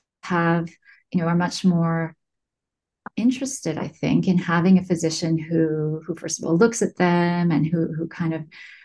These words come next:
shows themselves, um, yeah, more of a, more of a conversation partner. There was a, a great article in the New York Times, um, not too long ago about how, how physicians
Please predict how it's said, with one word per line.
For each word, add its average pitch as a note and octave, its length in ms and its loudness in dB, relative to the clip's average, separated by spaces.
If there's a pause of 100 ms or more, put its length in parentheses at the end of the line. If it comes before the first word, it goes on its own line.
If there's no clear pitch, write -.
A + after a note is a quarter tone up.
(340)
shows F#3 400 6
themselves, D#3+ 600 0 (260)
um, D#3 420 -4
yeah, C#4 140 4
more A#3 180 8
of G#3+ 100 4
a, G#3+ 120 -2 (100)
more G3+ 160 4
of G#3 100 -4
a G#3 60 -4
conversation F3+ 1000 -4 (200)
partner. - 480 -4 (340)
There G3 120 6
was G3 160 4
a, F#3+ 300 4
a F#3+ 180 4 (120)
great G3+ 320 4 (320)
article G#3 340 2
in F#3 80 6
the F3+ 60 6
New F#3 100 6
York F3+ 260 0
Times, G3 720 0
um, F3+ 320 -4
not - 180 -6
too G#3+ 120 -8
long F#3 160 0
ago F#3 200 -2
about F3 240 -4
how, A3+ 580 0 (640)
how C4 260 4
physicians G#3+ 580 0